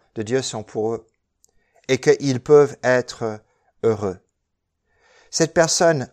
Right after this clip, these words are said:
humble, cette personne qui a examiné son propre cœur et qui a vu des choses nobles, mais qui a aussi vu sa méchanceté.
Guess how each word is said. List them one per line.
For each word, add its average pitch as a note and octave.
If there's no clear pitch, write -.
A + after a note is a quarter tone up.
humble, B2
cette -
personne D#3+
qui C3+
a B2+
examiné D3+
son A2+
propre -
cœur G2+
et A2
qui -
a B2+
vu D3
des C3
choses A#2
nobles, B2+
mais B2+
qui D3
a C#3
aussi D3
vu E3
sa B2+
méchanceté. B2